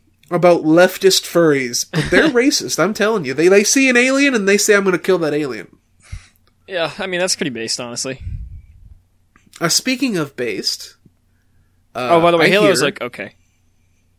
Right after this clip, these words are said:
Speaker 1: I hear a little man's, a little baby man's, got him a little, a, a little adult job.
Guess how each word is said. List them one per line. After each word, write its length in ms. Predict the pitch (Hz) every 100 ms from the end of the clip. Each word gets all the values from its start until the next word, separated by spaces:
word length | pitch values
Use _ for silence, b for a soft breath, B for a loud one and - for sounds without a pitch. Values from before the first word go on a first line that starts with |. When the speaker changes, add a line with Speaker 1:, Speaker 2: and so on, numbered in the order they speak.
| _ _ _ _ _ _ _ _
Speaker 1:
I 100 | 143
hear 200 | 175 185
a 40 | 151
little 180 | 147 139
man's, 840 | 143 196 151 143 196 - - - _ b b b b b
a 60 | -
little 180 | 151 147
baby 200 | 151 214
man's, 680 | 226 180 180 185 202 208 -
got 220 | 156 151
him 180 | 160 165
a 20 |
little, 340 | 165 170 185 175
a, 240 | 175 185 180
a 20 |
little 240 | 185 202
adult 320 | 214 214 247 -
job. 500 | 214 180 175 185